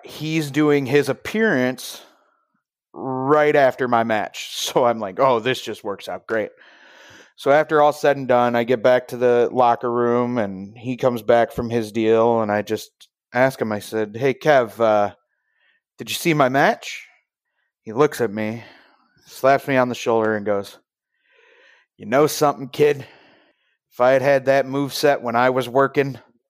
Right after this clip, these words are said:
I probably could have been something." And I was like, "Cool, he got the joke. No man." And I just walked away. I was like, "He got it."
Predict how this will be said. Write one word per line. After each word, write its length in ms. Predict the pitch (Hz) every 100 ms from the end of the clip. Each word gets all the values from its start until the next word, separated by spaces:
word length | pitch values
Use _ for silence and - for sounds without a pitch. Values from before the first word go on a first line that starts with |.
| _ _ _ _
I 100 | - -
probably 400 | - 113 113 113
could 180 | 110 113
have 120 | 104
been 240 | 95 92
something." 460 | 90 80 80 - 76 _ _ -
And 80 |
I 40 | 117
was 100 | 117
like, 220 | 101 -
"Cool, 240 | - 135
he 100 | 117
got 180 | 139 131
the 60 | 123
joke. 340 | 117 110 -
No 180 | 107 120
man." 280 | 127 123 113 - - - -
And 140 | 113
I 80 | 113
just 320 | 113 113 - _ _ _ _ _ _ _ _ -
walked 240 | 120 127
away. 240 | 165 185 180 _ _ _ _
I 120 | -
was 520 | 113 123 _ _ -
like, 140 | 127 135
"He 80 | 151
got 260 | 175 185
it." 100 | 170